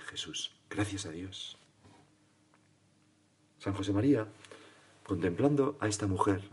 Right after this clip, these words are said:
escribió: «Te persuades de cómo ha de ser nuestra fe, humilde. ¿Quién eres tú? ¿Quién soy yo para merecer esta llamada de Cristo? ¿Quiénes somos para estar tan cerca de Él?».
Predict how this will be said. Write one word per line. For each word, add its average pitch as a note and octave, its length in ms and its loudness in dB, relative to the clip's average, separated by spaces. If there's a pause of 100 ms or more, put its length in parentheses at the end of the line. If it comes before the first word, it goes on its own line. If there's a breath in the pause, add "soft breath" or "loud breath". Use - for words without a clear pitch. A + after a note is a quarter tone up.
(160)
escribió: E2+ 480 -4 (1500 loud breath)
«Te A2+ 100 10
persuades C#3 500 6
de B2 100 -2
cómo C#3 200 6
ha A#2+ 40 2
de A#2+ 80 0
ser A#2+ 200 -2
nuestra A2+ 280 -2
fe, A2 240 -6 (420)
humilde. G#2+ 540 4 (880 soft breath)
¿Quién D#3 200 10
eres C3 300 2
tú? F#2+ 280 0 (220)
¿Quién D3+ 200 8
soy G#2+ 260 2
yo F2 340 -2
para F2+ 180 0
merecer F2+ 360 -2
esta F2 200 -4
llamada E2 320 -6
de D#2+ 160 -14
Cristo? - 400 -12 (760 loud breath)
¿Quiénes D#3 240 8
somos E2 340 -2
para G#2 160 -8
estar - 260 -2
tan F2+ 240 -4
cerca - 340 -4
de E2 220 -4
Él?». D2 140 -16